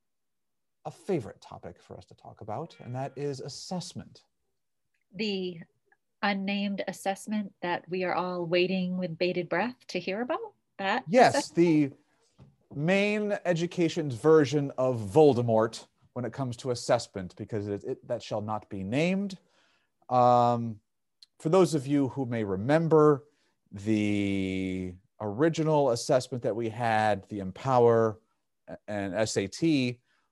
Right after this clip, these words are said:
Speaker 1: which was done through a pla-, a company called Cognia, the D O E cut ties with that contract and pretty much blew up the Empower and the S A T assessment for this particular year,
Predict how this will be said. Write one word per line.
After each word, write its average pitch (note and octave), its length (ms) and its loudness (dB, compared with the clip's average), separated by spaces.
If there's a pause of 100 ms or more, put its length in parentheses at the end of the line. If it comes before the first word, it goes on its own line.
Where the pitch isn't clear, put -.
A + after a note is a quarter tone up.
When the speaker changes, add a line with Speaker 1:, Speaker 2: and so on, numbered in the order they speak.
Speaker 1:
which A#2 140 -8
was G#2+ 120 -8
done A2+ 180 2
through G#2+ 200 0
a G#2 40 -2
pla-, G2 460 -2
a F2+ 60 -6 (180)
company G2+ 280 -10
called F2+ 360 -12
Cognia, G3 640 -2 (400)
the - 40 -8
D A#2+ 220 -2
O A2+ 100 0
E G#2+ 280 -4
cut - 280 -2
ties C#3 380 0
with C3 100 -12
that B2 200 -2
contract A2 800 -6
and G2+ 200 -8
pretty G#2 160 -8
much G2 140 -8
blew C3+ 340 2
up C3+ 280 4
the B2 140 -2
Empower G#2 680 0 (580)
and G#2+ 80 -10
the A2 80 -6
S G#2 180 -8
A G#2 60 -8
T G#2 140 -12
assessment F#2+ 500 -10
for F#2+ 120 -14
this F2+ 120 -14
particular F2 440 -16
year, B2 460 2